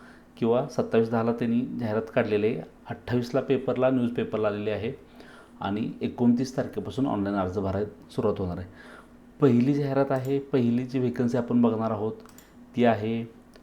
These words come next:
साधारणपणे ठाणे जिल्ह्याची, ठाणे ग्रामीण. ठाणे ग्रामीणच्या पोलीस शिपाई पदासाठी बघा, कॉन्स्टेबल, पोलीस कॉन्स्टेबल पदासाठी एकूण एकशे सदुसष्ट जागा आहेत. मी टोटल व्हेकन्सी पण काढण्यासाठी प्रयत्न करणार आहे. मी एक,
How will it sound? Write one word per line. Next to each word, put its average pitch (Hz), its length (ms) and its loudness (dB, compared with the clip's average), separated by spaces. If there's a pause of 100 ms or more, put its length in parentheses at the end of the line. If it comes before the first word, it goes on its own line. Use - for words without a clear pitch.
(160)
साधारणपणे 110 520 0
ठाणे 110 600 -4 (420)
जिल्ह्याची, 101 580 -2 (760)
ठाणे 98 260 0
ग्रामीण. 101 380 2 (260)
ठाणे 107 240 -6
ग्रामीणच्या 110 500 -2
पोलीस 120 600 0
शिपाई 117 260 2
पदासाठी 101 520 -2
बघा, 98 280 -2 (520)
कॉन्स्टेबल, 107 540 0 (300)
पोलीस 101 360 -6
कॉन्स्टेबल 107 420 -6
पदासाठी 101 640 -6
एकूण 120 460 0
एकशे 120 340 -2
सदुसष्ट 110 580 -6
जागा 85 260 2
आहेत. 90 140 -10 (1120)
मी 147 360 2 (200)
टोटल 131 240 4
व्हेकन्सी 135 420 2
पण 123 140 2
काढण्यासाठी 120 480 4
प्रयत्न 110 300 2
करणार 104 280 0
आहे. 104 120 0
मी 107 180 -4
एक, 104 160 -10